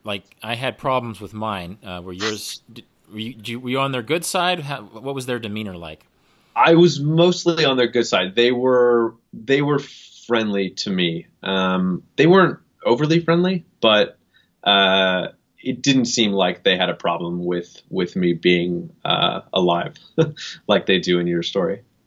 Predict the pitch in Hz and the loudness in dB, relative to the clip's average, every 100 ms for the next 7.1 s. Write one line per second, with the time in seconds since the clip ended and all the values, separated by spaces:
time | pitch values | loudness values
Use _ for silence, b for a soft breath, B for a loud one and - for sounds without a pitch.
0 | _ 113 110 - 120 - - _ 95 104 | _ -12 -12 -12 -16 -20 -20 _ -18 -18
1 | 95 - B B B B B - 120 110 | -20 -20 B B B B B -4 4 4
2 | 95 120 120 - 143 151 131 156 151 143 | 6 2 2 0 2 2 0 0 2 2
3 | 127 127 92 - _ 104 101 101 101 98 | 2 0 0 -4 _ -8 -4 -4 -4 -6
4 | 101 - - _ _ _ _ - - 151 | -12 -18 -20 _ _ _ _ -16 -6 -2
5 | 175 180 190 135 135 151 147 - - 160 | 0 2 4 4 4 0 -4 -12 -6 0
6 | 170 - - - 202 208 170 160 143 135 | 0 -2 -6 -2 0 0 0 0 2 2
7 | - | 0